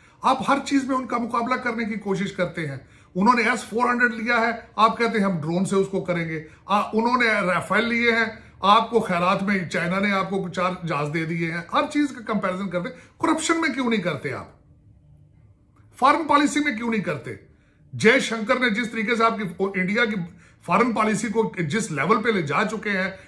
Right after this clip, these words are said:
डॉक्टर जयशंकर, हमारे कुरैशी साहब, हमारे जो, अ, अ, हमारे मुर्शद बादशाह हैं, वो उसको कंपेयर क्यों नहीं करते? आप हर दूसरी चीज का कंपैरिजन भारत के साथ करते हैं,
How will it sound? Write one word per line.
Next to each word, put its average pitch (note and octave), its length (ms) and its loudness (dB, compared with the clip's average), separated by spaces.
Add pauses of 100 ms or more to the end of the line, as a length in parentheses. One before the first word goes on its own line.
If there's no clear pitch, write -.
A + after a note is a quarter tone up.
(140)
डॉक्टर A3+ 320 2
जयशंकर, D3 720 -2 (380)
हमारे B3+ 300 6
कुरैशी B3+ 440 2
साहब, B3+ 240 0
हमारे G3 340 2
जो, G#3+ 140 0
अ, G#3 200 -2
अ, E3+ 420 -2 (520)
हमारे E3 280 2
मुर्शद F#3 520 2
बादशाह F#3 400 2
हैं, A#3+ 220 0
वो D#4+ 120 0
उसको D#4 300 0
कंपेयर C4 380 0
क्यों G3 140 -4
नहीं F#3 140 -4
करते? A#2 420 -10 (760)
आप C4 400 2
हर D#4+ 280 4
दूसरी B3+ 360 0
चीज A#3+ 240 -2
का A#3 120 2
कंपैरिजन G3 520 -2
भारत E3+ 360 -2
के G#3+ 60 -2
साथ E3+ 260 -2
करते D3 280 -8
हैं, E3+ 260 -6